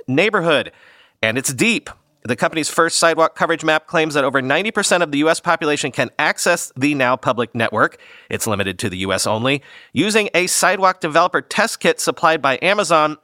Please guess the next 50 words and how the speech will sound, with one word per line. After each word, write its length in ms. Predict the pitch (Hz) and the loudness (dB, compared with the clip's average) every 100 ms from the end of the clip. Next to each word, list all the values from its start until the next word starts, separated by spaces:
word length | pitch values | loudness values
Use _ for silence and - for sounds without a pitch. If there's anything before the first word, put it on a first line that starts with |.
| _ - | _ -2
I 160 | 139 | -2
drove 260 | 117 135 175 | 0 0 2
around 240 | 196 170 | 2 2
my 140 | 170 180 | 2 0
town 320 | 151 127 131 - - _ | 0 0 -2 -10 -20 _
to 100 | 156 | -2
confirm 440 | - 147 240 262 | -2 -2 0 0
this 180 | 220 185 | 0 -2
data 320 | 151 135 165 - _ | 0 2 2 0 _
and, 260 | 117 123 175 - - - | 0 0 -2 -10 -20 -8
over 160 | - 104 | -4 -4
three 240 | - 123 | -2 -2
days 200 | 123 120 | 0 0
of 120 | 117 101 | -2 0
traveling 340 | 139 131 123 | 0 0 0
more 140 | 123 | 0
than 100 | 117 | 0
forty 320 | 107 - 160 131 | -2 0 0 2
miles, 380 | 131 156 165 | 2 2 0
found 260 | - 156 156 | 0 0 2
that 140 | 156 | 0
the 100 | 139 | -2
connectivity 500 | - 196 180 202 185 | -2 -2 0 -2 -2
was 240 | 165 160 - _ - | 0 0 -2 _ -4
surprisingly 680 | - - - 202 240 233 214 | 0 0 0 0 0 0 -2
strong 380 | - 202 196 202 | 2 4 4 4
in 100 | 160 | 0
my 180 | 160 180 | 0 0
corner 320 | - 165 151 | 0 2 0
of 80 | - | 2
South 220 | 156 160 | 0 0
Carolina, 500 | 165 139 156 160 139 - | 2 2 2 2 -2 -4
even 300 | 165 202 202 | -2 -2 0
in 160 | 180 | 0
the 60 | 180 | 2
wilds 320 | 147 143 151 | 4 2 2
of 100 | - | -2
a 60 | 139 | 0
national 380 | 123 117 123 107 | 0 0 -2 -4
forest. 600 | - 208 135 - - - _ _ _ _ | 0 2 2 -2 -8 -12 _ _ _ _
Amazon 400 | - 180 208 196 | 0 2 2 2
has 140 | 196 180 | 2 0
released 280 | 180 190 - | -2 -2 -2
this 160 | 180 | 0
data 300 | - 180 185 | 2 2 2
in 100 | 165 | -2
conjunction 540 | 156 156 175 170 - 156 | -2 0 0 0 0 0
with 140 | 151 | 0
the 100 | 151 | 0
official 480 | 143 - 214 233 240 | -2 0 0 2 2